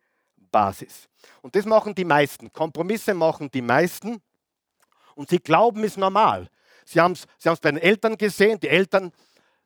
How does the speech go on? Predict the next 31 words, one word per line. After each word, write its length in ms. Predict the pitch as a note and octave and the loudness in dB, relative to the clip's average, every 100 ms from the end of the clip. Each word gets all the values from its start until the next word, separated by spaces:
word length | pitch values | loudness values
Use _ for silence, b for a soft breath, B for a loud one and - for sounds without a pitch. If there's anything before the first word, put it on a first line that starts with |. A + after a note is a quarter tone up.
| _ - | _ -4
die 100 | C#3 | 0
waren 160 | D3 | 2
verheiratet, 680 | C#3 A#2 F#3 A#3 - A3 - | 4 4 6 4 2 0 -2
die 80 | D3 | -2
waren 160 | D#3 | -2
sogar 280 | D#3 D3 C#3 | -4 0 0
vierzig, 400 | - D#3+ - C#3+ | 0 -2 -2 -6
fünfzig 360 | - C#3 - B2 | -8 -10 -6 2
Jahre 280 | G3+ A3+ A3 | 4 4 2
verheiratet. 640 | G3 F#3 F#3+ F#3 F#3+ F#3 _ b b b b | 2 4 2 0 -2 -4 _ b b b b
Ich 60 | - | -2
meine, 160 | D#3+ | 0
sie 180 | F3+ D3 | 0 2
waren 200 | E3+ G3 | 4 4
nicht 200 | E3+ - | -2 -4
superglücklich, 1000 | - F#3+ D3 - F#3+ B3+ A#3 B3 A#3 - | -8 -2 0 0 0 0 0 0 0 0
aber 240 | D#3 D3+ | 2 2
sie 120 | D3 D3+ | 2 0
haben 160 | D#3+ | 0
sich 160 | D#3 C#3 | -2 -6
zumindest 800 | D#3 F#3 A3 F3+ E3+ - - - _ _ _ _ _ _ _ | -4 -2 0 0 -2 -6 -16 -18 _ _ _ _ _ _ _
arrangiert. 920 | - A#2+ A#2+ B2+ A#2+ - - C3+ G2 _ _ _ _ _ _ _ _ _ _ _ _ _ _ _ - | -4 -4 -4 -10 -18 -20 -18 -18 -20 _ _ _ _ _ _ _ _ _ _ _ _ _ _ _ 2
Das 240 | E3+ A#3+ | 2 2
ist 120 | A#3 | -4
arrangieren. 720 | - F#3+ F#3 F#3 E3 G3 C3+ G#2+ b b | 0 0 0 -4 -6 -6 -6 -6 b b
We-, 220 | B2 F#3 | -2 -2
für 160 | F3 D#3+ | 0 -2
wen 200 | A3 B3+ | -2 -2
klingt 280 | G#3+ G#3 F3+ | -4 -4 -6
das 160 | - | -4
sexy? 440 | F3 D3+ - B2 | -4 -4 -6 -12